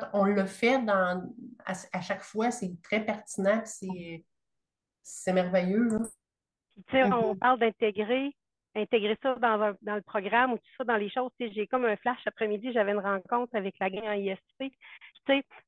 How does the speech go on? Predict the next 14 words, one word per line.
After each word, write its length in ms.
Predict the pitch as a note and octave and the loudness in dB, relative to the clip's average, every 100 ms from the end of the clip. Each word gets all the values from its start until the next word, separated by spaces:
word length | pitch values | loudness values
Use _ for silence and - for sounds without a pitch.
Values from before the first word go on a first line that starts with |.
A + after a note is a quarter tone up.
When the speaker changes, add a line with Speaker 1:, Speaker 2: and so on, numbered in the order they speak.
| _ | _
Speaker 2:
au 100 | G#3+ | 0
niveau 380 | A3 G3 B3 B3+ | 0 4 6 6
du, 300 | G3 G3 G#3 | 0 -10 -2
de 100 | G3 | 2
l'intégration 560 | G#3+ A#3 A#3 A3 - | 2 4 4 4 2
sociale 720 | B3+ G#3+ - B3 B3+ C4+ C4+ B3 | -4 -4 2 6 6 4 0 -8
puis 100 | - | -14
de 100 | F#3+ | -2
l'intégration 580 | G#3+ A3 G#3+ G#3+ G3+ C4 | 2 2 2 0 0 -2
socio-professionnelle, 960 | - G3+ B3+ A3+ G3+ A3+ G3 G#3+ B3 B3 | -6 -8 -4 -4 -2 -2 0 4 4 4
il 40 | |
y 40 | |
a 40 | G#3 | -2
tout 120 | - | -4